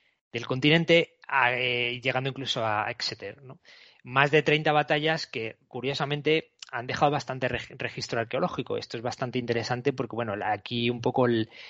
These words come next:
en ese, en, en esa, en esa conversación siempre entre historiadores de la antigüedad y arqueólogos,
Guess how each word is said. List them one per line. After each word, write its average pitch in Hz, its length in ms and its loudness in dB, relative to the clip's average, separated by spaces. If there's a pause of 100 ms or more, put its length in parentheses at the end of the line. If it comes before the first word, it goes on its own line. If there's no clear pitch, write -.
(260)
en 113 180 0
ese, 127 680 4
en, 120 220 -8
en 120 180 -6
esa, 127 720 4
en 123 100 -6
esa 143 180 2
conversación 147 640 0
siempre 135 420 0
entre 127 340 -2
historiadores 127 460 0
de 127 60 0
la 123 80 2
antigüedad 123 560 2
y 120 100 2
arqueólogos, 123 720 -2